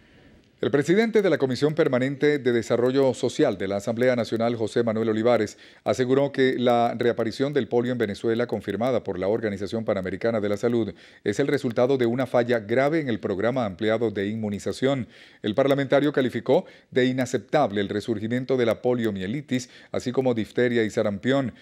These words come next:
enfermedades controladas hace al menos treinta años en el continente. Olivares advirtió que la poliomielitis no tiene tratamiento y puede dejar secuelas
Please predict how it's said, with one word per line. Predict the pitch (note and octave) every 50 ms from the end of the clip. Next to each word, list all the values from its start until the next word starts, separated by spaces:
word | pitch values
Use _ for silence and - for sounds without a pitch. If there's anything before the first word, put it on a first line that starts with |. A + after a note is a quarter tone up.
| - _ _
enfermedades | - F2+ - G2 G2 G2+ G#2 A2 A2+ A#2+ B2 A#2 -
controladas | - C3+ B2 A#2+ - A2 G#2+ G#2+ A2+ A#2+ A#2+ B2 B2 A#2+ B2 - -
hace | A2+ A2 - - B2 A#2+ A#2
al | A2+ G#2+ G#2 G#2
menos | G#2+ B2 B2 A#2 A2+ -
treinta | - B2 B2+ E3 F3 D3+ C3 A2+ F#2 G2
años | C3 D#3 B2 - G#2
en | G2+
el | F#2 F2
continente. | - G#2 G2 F2 G#2 G2 F#2+ F#2 F2+ F2 - G2 - - - - - - -
Olivares | - B2 D3 D#3 F3 F3 F3 D#3 -
advirtió | D3 C3+ C3 C3 C3 A#2+ A2 B2+ D3 D3+ D3+
que | - D3 B2+
la | A#2 A2 -
poliomielitis | C3 C3 A#2+ A#2+ A#2+ A2 G#2+ G#2+ B2 C#3 C3 - B2 A2+ G#2+ - B2
no | A#2+ B2
tiene | A#2+ B2 A#2+ B2+
tratamiento | A#2 A#2+ A2+ - G#2 G2 G#2+ A#2+ C3+ C#3+ A#2+ - G#2+
y | G2
puede | - - A2 A2+ B2+ B2
dejar | A#2 F#2 A#2 A2+ A#2
secuelas | A2 - G#2+ - - B2+ C3+ A#2+ G2+ G2+ G#2+ -